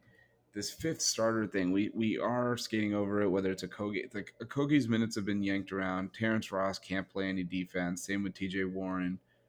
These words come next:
Wainwright's been okay in spot duty. Torrey Craig is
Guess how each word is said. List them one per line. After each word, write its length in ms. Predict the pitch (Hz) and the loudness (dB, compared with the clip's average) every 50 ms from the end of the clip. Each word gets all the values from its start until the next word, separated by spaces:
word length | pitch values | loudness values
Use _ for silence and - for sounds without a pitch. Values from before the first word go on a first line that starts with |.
| _ _ _ - | _ _ _ -4
Wainwright's 500 | 101 101 104 107 104 101 98 98 92 - | 0 2 4 4 4 4 4 2 2 0
been 140 | - 98 98 | 0 0 0
okay 340 | 95 92 - 101 95 95 95 | 0 0 0 0 0 0 0
in 80 | 95 | 0
spot 400 | 95 - - - 92 92 95 - | -2 -4 -4 0 0 0 0 -2
duty. 540 | - 95 95 92 90 90 90 90 90 85 80 | -2 -4 -2 0 2 2 2 2 2 0 -2
Torrey 280 | - - 104 104 101 95 | -6 -8 -8 -6 -6 -8
Craig 360 | - - - 101 98 98 98 98 | -8 -6 -2 0 0 2 2 0
is 320 | 95 92 90 - - | 0 -2 -2 -6 -10